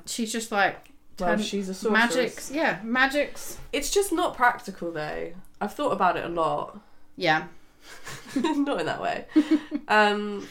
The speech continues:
Speaker 2: it just doesn't seem like, I mean, I
Speaker 1: You
Speaker 2: get
Speaker 1: can, you can roll off quite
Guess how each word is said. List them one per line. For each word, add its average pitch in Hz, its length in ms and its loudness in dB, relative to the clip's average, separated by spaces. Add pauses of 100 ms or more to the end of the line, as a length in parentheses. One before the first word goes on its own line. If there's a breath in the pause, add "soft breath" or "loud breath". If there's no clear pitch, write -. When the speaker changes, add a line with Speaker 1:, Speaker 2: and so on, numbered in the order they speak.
(100)
Speaker 2:
it 233 140 -6
just 320 160 -4
doesn't 277 260 -2
seem 254 380 0
like, 180 340 2
I 185 60 -2
mean, 190 420 -2 (340 loud breath)
I 214 80 2
Speaker 1:
You 302 220 6
Speaker 2:
get - 100 -2
Speaker 1:
can, 214 160 -8
you 247 160 -6
can 285 200 8
roll 254 340 8
off 208 240 4
quite 202 340 2